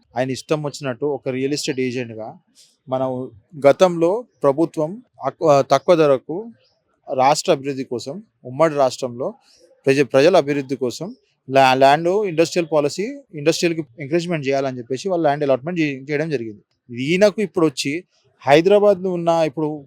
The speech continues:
హైదరాబాద్లో గతంలో ఎట్లుండే హైదరాబాద్, ఇప్పుడు హైదరాబాద్ ఎట్లా డెవలప్ అయింది? So చేసిన ప్రభుత్వానికి ఇప్పుడు ఇది ఇంకో ఒక గో-, గోల్డెన్ డక్ లెక్క మాట్లాడ-, మా-, మారింది ఆయన, ఆయనకు. So దీనికి ఆయన ఈ ల్యాండ్స్‌కి తీసుకుపోయి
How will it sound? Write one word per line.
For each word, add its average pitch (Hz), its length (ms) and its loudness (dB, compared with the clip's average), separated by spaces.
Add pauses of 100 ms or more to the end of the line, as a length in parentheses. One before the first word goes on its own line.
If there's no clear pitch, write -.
(200)
హైదరాబాద్లో 175 680 4
గతంలో 170 380 2
ఎట్లుండే 165 320 0
హైదరాబాద్, 151 480 -4 (360)
ఇప్పుడు 160 220 0
హైదరాబాద్ 156 380 2
ఎట్లా 147 220 0
డెవలప్ 147 300 0
అయింది? 143 260 -8 (420)
So 196 200 4 (360)
చేసిన 180 260 4
ప్రభుత్వానికి 160 560 0
ఇప్పుడు 185 200 0
ఇది 190 120 0
ఇంకో 180 200 0
ఒక 165 320 0
గో-, 156 480 2
గోల్డెన్ 170 340 4 (200)
డక్ 143 220 2
లెక్క 147 180 -2
మాట్లాడ-, 127 360 -2
మా-, 123 240 -4
మారింది 127 360 -2
ఆయన, 107 240 -16
ఆయనకు. 113 300 -20 (420)
So 156 100 -4
దీనికి 170 540 -6 (360)
ఆయన 131 120 -2
ఈ 135 200 -2
ల్యాండ్స్‌కి 151 440 0
తీసుకుపోయి 165 500 -8